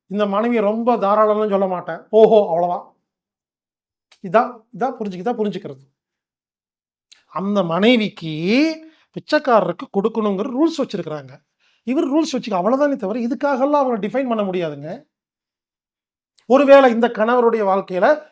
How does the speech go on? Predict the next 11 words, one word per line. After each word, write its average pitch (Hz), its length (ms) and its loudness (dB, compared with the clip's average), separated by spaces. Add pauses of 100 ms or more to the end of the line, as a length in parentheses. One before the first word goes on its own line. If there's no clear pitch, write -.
நிறைய 208 300 2
பிச்சை 226 240 -6
கொடுத்திருப்பாரு. 190 540 -4 (500)
ஒரு 226 200 4
நாள் 240 160 6
பிச்சைக்காரர் 214 460 2
வரும்போது 196 600 2
பேசி 269 280 2
பார்த்தா 226 160 0
தான் 220 200 0
தெரியும். 170 320 -6